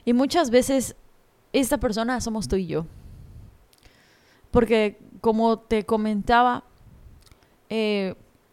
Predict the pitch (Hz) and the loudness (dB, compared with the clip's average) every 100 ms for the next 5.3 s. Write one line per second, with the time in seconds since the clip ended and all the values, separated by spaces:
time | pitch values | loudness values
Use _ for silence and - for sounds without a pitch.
0 | _ _ _ _ _ - - 247 - 208 | _ _ _ _ _ -16 0 2 2 -2
1 | - 240 240 247 233 226 220 214 220 190 | -2 0 0 0 -2 -4 -4 -4 -6 -6
2 | 208 - 180 190 - - - - - _ | -6 -2 -2 -4 -10 -20 -20 -20 -20 _
3 | _ - - _ - 214 254 269 233 247 | _ -20 -20 _ -6 -4 -2 0 0 0
4 | 233 233 240 220 226 226 233 220 202 208 | 0 0 -2 0 -2 -2 -4 -4 0 2
5 | 202 190 | 2 0